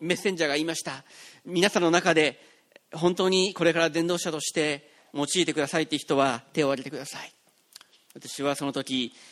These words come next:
いつものように手を挙げました。そして、「その人は集まってください」と言われて、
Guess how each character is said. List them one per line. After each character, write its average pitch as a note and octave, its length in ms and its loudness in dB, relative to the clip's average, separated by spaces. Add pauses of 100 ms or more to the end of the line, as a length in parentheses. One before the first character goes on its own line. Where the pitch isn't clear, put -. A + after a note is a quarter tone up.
(140)
い C#3 100 -8
つ - 80 -10
も C#3 100 0
の C3 120 -2
よ D#3+ 140 4
う D3+ 40 2
に C3+ 100 0
手 E3 140 0
を C#3 40 0
挙 C3 140 -6
げ C#3+ 60 -10
ま D3 80 -10
し - 100 -2
た。 - 100 -14 (1000)
そ - 160 -10
し - 100 -4
て、 F3+ 380 2 (120)
「そ E3+ 120 -4
の D#3 80 4
人 F3 180 2
は E3 140 6 (560)
集 G3+ 80 -4
ま A3 60 6
っ G#3+ 40 2
て G#3+ 80 -2
く F3 60 0
だ D#3+ 100 2
さ E3+ 120 -2
い」 D3 60 -2
と - 40 -8
言 C#3+ 80 0
わ C#3 60 2
れ C3+ 80 2
て、 D#3 400 0